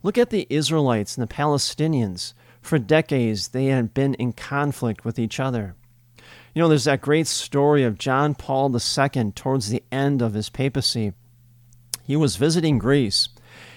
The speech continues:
and at that point in his life, he was a very aged and infirmed man. And so here is this poor little old man making his way to visit Greece.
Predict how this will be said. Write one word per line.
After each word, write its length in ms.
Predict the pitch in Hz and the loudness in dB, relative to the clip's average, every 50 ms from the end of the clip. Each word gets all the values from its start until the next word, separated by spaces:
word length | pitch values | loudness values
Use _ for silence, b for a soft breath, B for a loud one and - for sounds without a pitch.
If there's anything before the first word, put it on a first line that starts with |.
| B B - | B B -6
and 140 | 175 185 202 | -2 0 0
at 140 | 220 - | 0 2
that 220 | - 214 208 - - | 2 2 2 0 0
point 320 | - 160 165 175 - - - | 0 2 2 2 2 0 -2
in 160 | 147 151 151 | 0 2 2
his 200 | 143 131 - 123 | 2 2 0 0
life, 380 | 123 123 131 139 139 - - b b b b b | 2 2 4 4 2 0 -4 b b b b b
he 120 | - 196 196 | 0 2 4
was 160 | 196 170 143 | 4 4 4
a 60 | 160 | 2
very 440 | 123 123 135 143 151 151 151 - - _ | 2 4 4 4 4 4 2 0 -4 _
aged 400 | - 101 120 131 131 127 - 139 | -6 -2 0 0 0 0 0 2
and 300 | 147 151 147 147 147 123 | 2 4 4 4 2 2
infirmed 760 | 123 113 107 104 107 - - - 147 139 139 139 135 127 104 101 | 0 0 0 -2 -4 -6 -8 -6 -2 -2 0 0 0 -2 -2 -2
man. 420 | 107 113 120 120 - 104 95 90 - _ b b b b b b b b | -2 -2 0 0 -2 -2 -6 -8 -12 _ b b b b b b b b
And 100 | - 131 | -4 -2
so 180 | - - 180 160 | 2 2 4 2
here 280 | 117 - 190 214 233 226 | 2 2 2 4 6 4
is 160 | 208 156 151 | 4 4 2
this 180 | 160 151 - | 2 2 2
poor 380 | - - - - 160 180 190 208 | 0 -2 -4 -2 2 4 4 4
little 320 | 190 180 180 175 185 - - | 4 4 4 4 2 2 2
old 300 | 131 139 135 151 147 135 | 2 2 2 2 0 0
man 400 | 120 120 117 113 110 113 117 113 b b b b b b b | 0 0 2 0 0 -2 -2 -4 b b b b b b b
making 340 | 147 151 165 170 - 202 196 | 2 2 2 4 4 2 4
his 220 | 196 175 - - | 4 2 2 2
way 280 | 123 135 135 135 139 143 | 2 2 4 4 4 2
to 160 | - - 123 | 0 -2 -2
visit 400 | 107 104 123 120 104 127 113 - | -2 0 0 0 0 0 -2 -4
Greece. 580 | - 143 160 160 135 107 - - - - - | -4 -2 -2 -2 -2 -4 -4 -6 -6 -8 -8